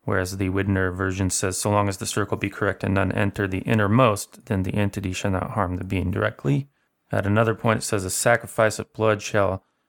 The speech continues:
be offered beside the circle upon whatever altar is thy desire." And the Widner version says, "A sacrifice of human blood shall be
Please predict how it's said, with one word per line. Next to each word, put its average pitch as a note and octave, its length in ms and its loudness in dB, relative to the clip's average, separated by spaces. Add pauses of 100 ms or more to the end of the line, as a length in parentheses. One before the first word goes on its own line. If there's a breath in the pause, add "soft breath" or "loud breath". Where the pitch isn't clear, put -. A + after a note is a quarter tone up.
(160)
be A2 160 -4
offered B2+ 460 4
beside B2+ 460 2
the A#2 60 -2
circle G#2+ 440 -2
upon G#2 340 0
whatever F#2+ 380 0
altar G2 420 -2
is F#2+ 220 -4
thy G2 240 0
desire." F#2+ 680 -2 (440)
And F#2+ 200 2
the F2+ 100 2
Widner G#2 380 2
version G2 300 0
says, F#2+ 260 -2
"A - 40 -8
sacrifice - 580 0
of - 140 -14
human A#2 460 4
blood F#2 280 0
shall G2+ 220 -4
be F#2+ 340 -4